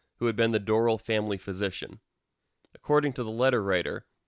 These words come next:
"The followers of Dorrell, both men and women, were to walk naked from Leyden to Greenfield. The day was set, but in that little hilly town were men who said this thing had gone far enough. And when my grandfather came home from a meeting of some of the citizens,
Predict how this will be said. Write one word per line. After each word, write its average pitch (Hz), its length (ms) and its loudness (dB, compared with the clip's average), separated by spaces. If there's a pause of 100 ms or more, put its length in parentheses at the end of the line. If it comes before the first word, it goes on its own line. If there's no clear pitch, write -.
(460)
"The 139 100 -8
followers 185 560 0
of 135 160 -6
Dorrell, 127 340 2
both 110 260 0
men 127 220 2
and 127 160 0
women, 113 360 2
were 104 120 0
to 107 160 -8
walk 123 320 0
naked 113 540 -4
from 104 180 -6
Leyden 139 460 -2
to 135 100 -10
Greenfield. 107 760 -6 (640)
The 104 100 -6
day 110 200 4
was 120 220 -2
set, 110 400 -2 (400)
but 143 100 0
in 151 60 2
that 151 180 2
little 165 280 0
hilly 151 340 -4
town 117 400 0
were 110 160 0
men 127 320 2
who 120 100 -2
said 113 320 -2
this 127 200 -2
thing 117 220 -4
had 101 140 -12
gone 104 280 0
far 110 320 0
enough. - 420 -6 (840)
And 113 160 -2
when 113 100 0
my 107 140 4
grandfather 120 640 0
came 120 280 -2
home 120 260 0
from 113 220 -6
a 104 60 -2
meeting 117 340 -2
of 98 120 -4
some 113 160 -4
of 98 100 -8
the 101 80 -6
citizens, 101 640 -4